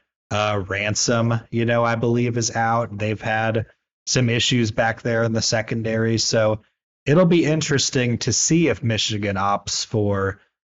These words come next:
a heavier rush attack against this Ohio State defense, or if they elect to try to air it out a little bit more with J J, exploit some, uh, some coverage,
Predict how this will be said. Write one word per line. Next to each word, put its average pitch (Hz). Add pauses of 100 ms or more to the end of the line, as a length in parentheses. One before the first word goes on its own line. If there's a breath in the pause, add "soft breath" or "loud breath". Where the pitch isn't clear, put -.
a 117
heavier 110
rush 101
attack 101
against 101
this 107
Ohio 98
State 98
defense, 101 (300 soft breath)
or 113
if 131
they 120
elect 113
to 110 (320)
try 127
to 127
air 117
it 110
out 113
a 101
little 120
bit 110
more 113
with 113
J 113
J, 117
exploit 120
some, 117
uh, 113
some -
coverage, 113